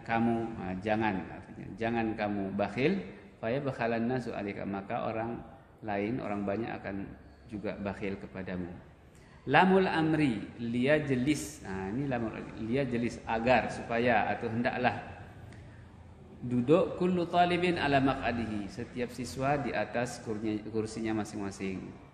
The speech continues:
Itu lamul amri, ya. Kemudian yang ketiga, lamma, hal hadar tar-, hal hadar rais, apakah ketua, apakah, eh, apa, mudir dan seterusnya itu sudah datang?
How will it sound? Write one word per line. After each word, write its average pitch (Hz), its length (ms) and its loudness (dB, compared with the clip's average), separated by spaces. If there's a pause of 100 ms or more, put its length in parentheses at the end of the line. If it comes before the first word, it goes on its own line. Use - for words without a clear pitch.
(160)
Itu 127 240 -4
lamul 117 280 2
amri, 104 360 -2
ya. 110 80 -6 (560)
Kemudian 151 320 4
yang 180 240 8
ketiga, 165 400 6
lamma, 147 640 4
hal 139 240 2
hadar 147 400 2
tar-, 123 400 0
hal 151 240 6
hadar 151 400 4
rais, 117 320 0
apakah 131 560 0
ketua, 127 480 2 (480)
apakah, 117 720 0
eh, 110 1120 -4 (400)
apa, 120 240 -8
mudir 117 420 2
dan 113 140 -2
seterusnya 117 480 -4 (960)
itu 147 160 -6
sudah 123 240 2
datang? 139 400 4